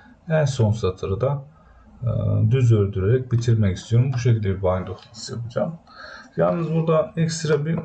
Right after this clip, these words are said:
iki yüzüm var şurada. Şey,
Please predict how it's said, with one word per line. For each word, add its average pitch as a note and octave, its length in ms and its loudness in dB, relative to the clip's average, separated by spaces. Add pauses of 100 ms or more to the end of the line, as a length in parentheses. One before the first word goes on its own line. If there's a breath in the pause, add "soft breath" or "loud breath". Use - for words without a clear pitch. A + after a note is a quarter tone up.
(600)
iki A#2+ 280 2
yüzüm B2 380 6
var F2+ 100 2
şurada. F#2+ 500 0 (920)
Şey, - 220 -4